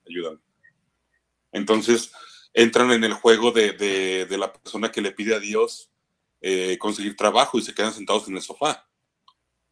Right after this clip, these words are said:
O sea, levántate, búscalo y pídele que te abra las puertas. Eso es donde, donde también entra la voluntad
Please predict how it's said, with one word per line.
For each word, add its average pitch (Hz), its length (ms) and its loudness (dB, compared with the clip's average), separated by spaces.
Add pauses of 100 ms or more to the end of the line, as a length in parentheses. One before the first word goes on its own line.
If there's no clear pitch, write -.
O 90 80 -8
sea, 87 320 0 (380)
levántate, 101 920 0 (340)
búscalo 143 600 2 (160)
y - 80 -10
pídele 90 420 -4
que - 100 -6
te - 100 -10
abra 92 140 0
las 92 160 -4
puertas. - 600 2 (920)
Eso 156 360 -2
es 156 40 -8
donde, 127 220 -2
donde 98 280 -6
también 98 300 -4
entra 101 220 -2
la 98 120 2
voluntad 80 480 -4